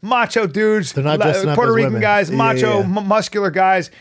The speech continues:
Speaker 1: and you know they're, they're gonna make fun of you. They, they were, they were doing it like they, they, they were like this. They, they
Speaker 2: Were
Speaker 1: weren't
Speaker 2: they
Speaker 1: being
Speaker 2: mean
Speaker 1: dicks.
Speaker 2: about it?
Speaker 1: They were like together. They're like, "Hey, Tootsie, hey, tell Tootsie in there," and he could hear it, and I
Speaker 2: Yeah.
Speaker 1: could hear it, and it was a bummer. And I, and I, I scolded them, trying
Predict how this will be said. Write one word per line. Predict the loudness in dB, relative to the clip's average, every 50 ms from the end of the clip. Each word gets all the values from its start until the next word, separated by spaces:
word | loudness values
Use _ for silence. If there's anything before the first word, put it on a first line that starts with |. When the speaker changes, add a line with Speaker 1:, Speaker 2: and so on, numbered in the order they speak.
| -20 -14 -8
Speaker 1:
and | -6 -6 -4 -4
you | -4 -2
know | 0 0 0 2
they're, | 2 0 0 0 -4 -8
they're | -4 0 0 0
gonna | 0 0 -2
make | -2 -2 -2
fun | -2 -2 -2 -2
of | -4 -8
you. | -14 -16 -16 -10 -6
They, | -4 -2 0
they | 0 -2 -2
were, | -2 -4 0
they | 0 0
were | 0 0
doing | -2 0 0 0
it | -2 -2
like | -2 -2 -2 -2 -2 -6 -6
they, | -4 -4 -4
they, | -2 -4 -4 -2
they | 0 0 0
were | 0
like | 0 0 -2 -2
this. | -4 -6 -6
They, | -6 -6
they | -2 0 2
Speaker 2:
Were | 2
Speaker 1:
weren't | 4 4
Speaker 2:
they | 2 2
Speaker 1:
being | 2 2
Speaker 2:
mean | 2 2
Speaker 1:
dicks. | 2 2 2
Speaker 2:
about | 2 2 2
it? | 0 -4 -8 -18 -20 -20 -20 -10 _
Speaker 1:
They | -2 0 2
were | 2 2
like | 2 2 2 0 -2
together. | -4 -4 -2 0 0 0 0 0
They're | 0 0 0
like, | 0
"Hey, | 0 -2
Tootsie, | 0 0 0 0 -2 -6 -10 -10 -8 -4
hey, | -2 -2 -2 -2
tell | -2 -2 -4 -2
Tootsie | 0 -2 -2 -2 -2 -2
in | -2 0
there," | 0 0 0 -2 -2
and | -4 -4 -6
he | -4 -4 -4 -4
could | -4 -6
hear | -8 -6 -2 0 2 2 2
it, | 2 0 -2
and | -2 -2 -2
I | 0 0 0
Speaker 2:
Yeah. | 0 -2
Speaker 1:
could | -4 -6
hear | -4 -2 0 0 2 2
it, | 0 0 -4 _ _ _ _ _ _ _ -10
and | -6 -4
it |
was | -2 -2 -2
a |
bummer. | -2 -2 0 0 0 2 2 2 2 2 2
And | 0 0
I, | -2 -2 -2
and | -2 -4 -2 -2
I, | -2 0 0
I | 0 0 0
scolded | -2 -2 -6 -4 0 2 2 2 2 0 -2 -2
them, | 0 0 0 0 0 -2 -6 -10 -12 -10
trying | -4 -2